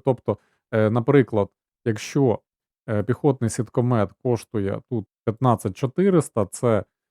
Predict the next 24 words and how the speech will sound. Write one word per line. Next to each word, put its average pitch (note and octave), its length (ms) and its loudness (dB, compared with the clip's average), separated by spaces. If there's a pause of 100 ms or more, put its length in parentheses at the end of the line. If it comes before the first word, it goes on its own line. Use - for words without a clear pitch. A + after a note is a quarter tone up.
(160)
в G#2 440 -2
форматі A#2+ 540 0
п'ять G2+ 360 -4
картриджів, F#2+ 720 -4 (300)
то D#3 140 6
деякі C3 400 4
продавці C3+ 480 0
можуть D3 300 2
його B2 140 4
продавати B2 600 0 (220)
за A#2 240 0
ціною B2+ 520 0
двадцять A2 540 0
п'ять A2+ 280 -2 (100)
тисяч, D3 460 -4
тобто, A2+ 420 -6 (380)
е, G#2 220 0
купуючи A#2 800 -2 (260)
за A2 240 2
ціною A2+ 440 0
виробника F3 800 2
і B2+ 320 -4
накручуючи A#2 800 -2
свою A2+ 600 -4